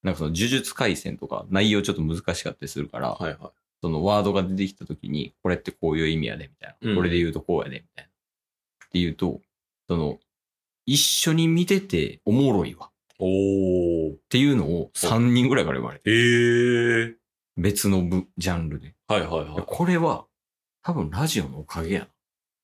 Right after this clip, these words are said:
Speaker 2: はいはいはい。
Speaker 1: まあ、元ある知識プラス、
Speaker 2: うんうん。
Speaker 1: この、普段からの、その頭の回転力を継続的に上げる。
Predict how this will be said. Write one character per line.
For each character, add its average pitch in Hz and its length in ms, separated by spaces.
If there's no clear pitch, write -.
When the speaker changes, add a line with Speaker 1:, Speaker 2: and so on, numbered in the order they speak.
Speaker 2:
は 120 160
い 92 40
は 80 40
い 76 40
は - 20
い。 - 60
Speaker 1:
ま 90 40
あ、 - 20
元 147 420
あ 190 60
る 170 100
知 160 200
識 - 180
プ 151 120
ラ 160 100
ス、 - 400
Speaker 2:
う 104 80
ん - 0
う 87 360
ん。 - 40
Speaker 1:
こ 101 60
の、 90 260
普 123 80
段 92 240
か 95 100
ら 87 140
の、 120 240
そ 85 80
の 73 140
頭 98 280
の 95 140
回 98 220
転 90 240
力 69 200
を 76 40
継 95 240
続 92 240
的 82 260
に 76 120
上 80 120
げ 85 140
る。 82 180